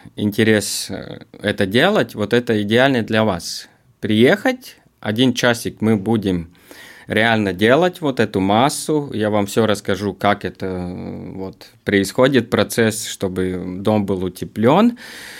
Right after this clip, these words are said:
Вот это одно. Потом есть у нас, э, тоже, я думаю, для всех, э, воркшоп, э, "Пища из конопли". Вот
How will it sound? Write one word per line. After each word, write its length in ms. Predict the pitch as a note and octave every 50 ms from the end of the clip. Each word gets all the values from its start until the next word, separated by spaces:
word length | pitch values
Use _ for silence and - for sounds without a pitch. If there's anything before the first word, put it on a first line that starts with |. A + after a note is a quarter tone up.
| - - - _
Вот 220 | - - G2 F#2 -
это 280 | A2 G#2+ G#2+ G2 F#2+
одно. 400 | F#2 F#2 G2+ A#2+ C3+ D#3+ F#3 G#3
Потом 400 | G#3 - A#2+ A2+ - C3+ C#3+ C#3+
есть 340 | A#2+ A#2 B2 C#3 C3 - -
у 40 | A2+
нас, 420 | G#2 A2 A#2 B2 B2 B2 - - -
э, 180 | G#2 G2+ G2+ G2
тоже, 520 | G2+ - G#2+ G#2 G2 G2+ G2 F#2 F2+ E2+ - F#2
я 160 | G#2 A2 G#2
думаю, 320 | G2 A2 G#2+ G2 F2+ F2+
для 220 | F2 G2 G2+ G2 F#2
всех, 580 | - - - G2+ G2 A2 C#3+ E3 - - -
э, 400 | A#2 G#2 G2+ G2+ F#2+ F#2 F#2 F2 F2+ _ _ - - - - -
воркшоп, 680 | - G2+ G#2+ G2+ - - - - C3+ D#3 F3+ F3+ F3+ -
э, 680 | C3+ B2 A#2+ A#2+ A#2 A2+ A2 G#2+ G#2 G2+ G2+ F#2+ F#2+ - - - - - _ _ -
"Пища 420 | D3 E3 F#3 F#3+ - - - C#3+
из 220 | B2+ B2 C3 B2+ B2+
конопли". 560 | - - A#2+ A#2+ A2+ A2+ - A2 G2+ E2 D#2 - _ _ _ -
Вот 300 | G#2 F#2 - - -